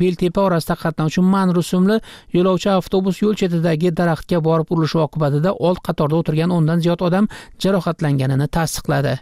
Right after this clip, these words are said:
Ko'p o'tmay voqea joyiga yong'in o'chiruvchilari va tez yordam xodimlari yetib borgan. O'ndan ortiq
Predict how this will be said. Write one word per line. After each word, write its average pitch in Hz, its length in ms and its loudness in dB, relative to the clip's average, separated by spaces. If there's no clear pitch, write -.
Ko'p 151 240 -2
o'tmay 175 300 0
voqea 156 320 0
joyiga 147 260 0
yong'in 156 300 0
o'chiruvchilari 147 580 0
va 226 80 2
tez 202 160 0
yordam 151 400 0
xodimlari 156 560 0
yetib - 240 -4
borgan. 143 480 0
O'ndan 151 380 0
ortiq - 340 -6